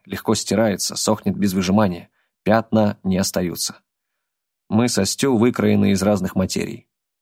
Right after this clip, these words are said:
На моей, например, если я не потороплюсь, скоро на месте следов от влаги появятся пятна пота.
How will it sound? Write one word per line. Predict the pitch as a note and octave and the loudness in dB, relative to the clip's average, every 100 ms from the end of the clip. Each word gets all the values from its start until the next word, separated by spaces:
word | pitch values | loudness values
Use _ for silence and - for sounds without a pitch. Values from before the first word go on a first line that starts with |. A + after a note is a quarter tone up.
| _ | _
На | A#2+ A2+ | 2 4
моей, | A#2 F3 | 4 4
например, | E3+ A#2 A#2+ A#2 G#2+ | 2 2 2 4 4
если | A#2 - G#2 | 2 2 2
я | G2+ | 4
не | G2+ | 2
потороплюсь, | G2 F#2+ F#2 G2 B2 A#2+ | 0 -2 -2 0 -2 -2
скоро | - - - C#3+ A#2+ G2+ | -4 -6 -2 0 2 2
на | F#2+ | 2
месте | A2+ G#2 F2+ | 2 0 -2
следов | - G2+ G#2 - | 0 2 2 0
от | F2+ | -2
влаги | G#2+ C3 A#2+ G2+ - | 0 0 0 -6 -4
появятся | F#2 F2+ A2+ G#2+ - | -4 0 0 0 -2
пятна | A2+ A2 A2 | -2 0 -2
пота. | G#2+ F#2+ F#2+ - | -2 -6 -6 -12